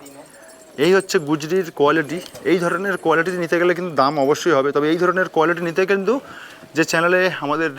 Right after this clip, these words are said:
ভিডিওর মধ্যে যে ফোন নাম্বার দিয়ে রেখেছি, অবশ্যই যোগাযোগ করুন। পশ্চিমবঙ্গে আপনি যদি একটা নিতে চান, একটাও কিন্তু পেয়ে যাবেন এই ধরনের কোয়ালিটি। আর বিশেষ করে যারা বাংলাদেশ থেকে দেখছেন, বাংলাদেশ থেকে কিন্তু অনায়াসে আমাদের মাল যাচ্ছে,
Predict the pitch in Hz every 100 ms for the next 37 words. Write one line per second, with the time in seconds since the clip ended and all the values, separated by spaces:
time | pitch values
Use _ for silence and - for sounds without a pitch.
0 | 131 131 139 165 165 156 151 156 - 151
1 | 151 156 143 147 143 143 190 151 127 131
2 | 151 147 156 - 180 175 170 - 196 185
3 | 190 170 170 175 175 151 - 196 185 180
4 | 196 156 - 180 185 196 196 160 160 156
5 | 120 - - - 202 226 170 165 147 139
6 | 123 113 - - - 156 165 170 190 175
7 | 180 165 151 156 170 160 170 156 151 160
8 | 135 139 151 156 - 165 170 165 214 -
9 | - - 165 196 190 202 175 165 151 135
10 | 139 127 - 156